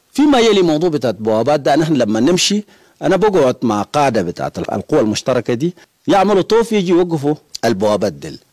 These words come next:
إن شاء الله يختصروها ويعملوا بوابات، لأنه هم وجودهم برضه مهم طبعًا، وجودهم مهم لأنه الحتة دي ما، ما في، في فراغ واسع جدًا يعني. من ال-، لغاية كفرة فراغ، لغاية كده على الطينة فراغ، كويس؟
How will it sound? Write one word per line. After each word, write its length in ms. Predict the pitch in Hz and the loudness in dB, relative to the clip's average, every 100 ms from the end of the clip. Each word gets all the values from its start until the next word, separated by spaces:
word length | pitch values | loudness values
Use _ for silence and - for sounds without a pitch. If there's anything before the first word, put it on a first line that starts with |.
| _ | _
إن 40 | - | -2
شاء 100 | 180 | 2
الله 120 | 165 | 2
يختصروها 600 | 139 - 160 - 156 160 | 0 -2 -4 0 0 2
ويعملوا 380 | 120 - 123 127 | 0 -2 -4 -4
بوابات، 360 | 101 95 117 - _ _ _ _ - | -6 -6 -8 -10 _ _ _ _ -4
لأنه 260 | 190 220 | 0 2
هم 140 | 226 208 | 0 0
وجودهم 360 | 175 226 180 | 0 0 0
برضه 240 | 151 139 120 | 2 0 -2
مهم 240 | 107 117 | -2 -4
طبعًا، 300 | 101 76 90 - - _ - | -4 -6 -8 -12 -20 _ -8
وجودهم 420 | 101 135 165 127 | -2 0 2 2
مهم 180 | 131 143 | 2 2
لأنه 220 | 135 147 | 2 2
الحتة 280 | 135 147 139 | 0 -2 -2
دي 120 | 147 | 0
ما، 160 | 131 110 | 0 0
ما 160 | 143 | -2
في، 180 | 147 131 | -2 -4
في 180 | - 160 | -2 0
فراغ 260 | 156 156 - 135 | 2 0 -2 -4
واسع 400 | 147 139 117 92 | 0 0 0 -2
جدًا 340 | 113 107 92 | -4 -8 -10
يعني. 280 | - - 87 _ _ - | -12 -16 -20 _ _ -4
من 400 | 180 233 240 247 | 0 0 2 2
ال-، 760 | 240 196 175 143 113 85 73 - | 2 0 2 2 2 -2 -8 -8
لغاية 300 | - 127 185 | -4 0 0
كفرة 500 | 185 180 135 170 156 - | 0 -2 -2 -2 -2 -6
فراغ، 340 | - 113 113 - _ _ _ | -4 -2 -2 -4 _ _ _
لغاية 340 | 127 127 170 190 | -6 -2 0 0
كده 340 | - 160 143 | -2 -2 0
على 220 | 127 113 | 0 -2
الطينة 460 | 101 - 156 143 147 | -4 -2 0 0 -2
فراغ، 340 | - 104 98 - _ | -4 -4 -4 -8 _
كويس؟ 380 | 117 131 165 165 | -2 2 2 -2